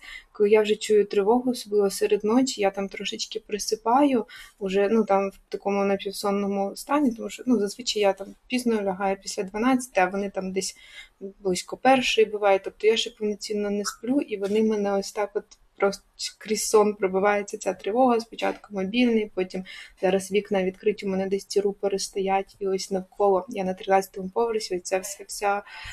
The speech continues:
сирена навколо, і я прокидаюся, я просто навіть не знаю, що мені робити, за що мені хва-, хапатися, і, м, просто якось, е,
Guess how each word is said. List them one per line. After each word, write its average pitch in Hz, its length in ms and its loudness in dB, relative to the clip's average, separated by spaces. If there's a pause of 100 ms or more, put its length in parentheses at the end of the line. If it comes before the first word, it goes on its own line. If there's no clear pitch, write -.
(100)
сирена 208 880 6
навколо, 214 800 4 (160)
і 202 120 -6 (340)
я 208 140 6
прокидаюся, 214 720 0
я 202 140 2
просто 220 320 -6
навіть 202 320 0
не 202 100 -2
знаю, 202 400 0
що - 180 -6
мені 196 220 -4
робити, 196 400 -4
за 196 120 -6
що 196 180 -2
мені 196 200 -4
хва-, - 360 -16
хапатися, 233 800 0 (480)
і, 208 800 0 (1000)
м, 196 720 2
просто 214 480 2
якось, 208 760 2
е, 196 440 2